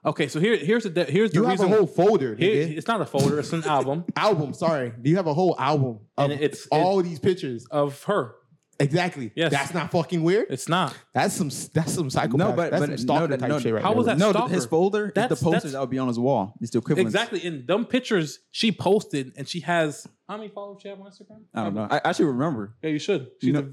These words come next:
Speaker 1: a, she's a video vixen and
Speaker 3: Yeah.
Speaker 1: you, and you pocket watch.
Speaker 3: Pocket watch?
Speaker 2: Wow,
Speaker 3: Oh,
Speaker 2: you're still
Speaker 3: I,
Speaker 2: on
Speaker 3: I,
Speaker 2: that?
Speaker 3: and I have another, no, I have
Speaker 2: <laughs>
Speaker 3: another
Speaker 2: You
Speaker 3: pocket
Speaker 2: still
Speaker 3: watch
Speaker 2: on?
Speaker 3: thing too.
Speaker 1: No,
Speaker 3: I
Speaker 1: no.
Speaker 3: was listening back to the, my
Speaker 1: No,
Speaker 3: podcast.
Speaker 1: no,
Speaker 3: I'm
Speaker 1: no,
Speaker 3: like,
Speaker 1: no.
Speaker 3: "Damn, this Shamar, Shamar is on, is on my top." This was, everything I say is pocket watch.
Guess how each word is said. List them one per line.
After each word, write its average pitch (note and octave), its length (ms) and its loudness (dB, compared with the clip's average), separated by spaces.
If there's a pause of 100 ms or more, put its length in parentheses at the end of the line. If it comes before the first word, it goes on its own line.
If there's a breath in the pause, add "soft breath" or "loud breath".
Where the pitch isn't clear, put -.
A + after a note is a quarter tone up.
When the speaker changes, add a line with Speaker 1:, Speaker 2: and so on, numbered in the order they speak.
Speaker 1:
a, C3 40 -18
she's D3+ 160 -8
a C3 40 -12
video C#3+ 260 -8
vixen C#3+ 320 -12
and - 100 -4
Speaker 3:
Yeah. C3 140 0
Speaker 1:
you, A2 80 -6
and C#3+ 80 -8
you C#3 80 -8
pocket D#3 300 -10
watch. B2+ 340 -18 (880)
Speaker 3:
Pocket C#3+ 220 -2
watch? F3 240 -2
Speaker 2:
Wow, - 60 -8 (100)
Speaker 3:
Oh, G#2+ 80 2
Speaker 2:
you're A#2+ 80 2
still A#2+ 160 -4
Speaker 3:
I, B2+ 60 2
Speaker 2:
on A2 140 0
Speaker 3:
I, C#3 60 0
Speaker 2:
that? E3+ 220 0
Speaker 3:
and B2 80 -4
I C#3 80 0
have - 40 0
another, D3 280 0
no, C#4 240 2
I B3+ 140 2
have F#3+ 140 2
Speaker 2:
<laughs> - 0 -
Speaker 3:
another C#3 240 2
Speaker 2:
You A#2 60 -4
Speaker 3:
pocket D3+ 200 2
Speaker 2:
still - 120 2
Speaker 3:
watch G#2+ 120 0
Speaker 2:
on? C#3+ 80 -2
Speaker 3:
thing A#2 120 -2
too. C#3+ 200 -4 (160)
Speaker 1:
No, F#3 140 -2
Speaker 3:
I F3 100 -2
Speaker 1:
no. - 100 4
Speaker 3:
was - 80 4
listening D3 200 -2
back E3+ 180 0
to D3+ 80 0
the, C#3 40 0
my B2 100 -4
Speaker 1:
No, A#2 100 -2
Speaker 3:
podcast. D#4 260 4
Speaker 1:
no, - 60 4
Speaker 3:
I'm - 80 0
Speaker 1:
no, C#4 100 2
Speaker 3:
like, C4 140 2
Speaker 1:
no. - 60 4
Speaker 3:
"Damn, E3 140 2
this G#3 140 -2
Shamar, C#3 280 0
Shamar E3 340 -2
is C3+ 60 0
on, - 180 -4
is B2 80 -6
on B2+ 100 0
my G#2 140 0
top." F#3 360 0
This F#3+ 320 -2
was, E3 300 2
everything G#3+ 280 -2
I G3+ 140 2
say G3 160 0
is B2 80 -2
pocket C3 240 0
watch. A2 160 -4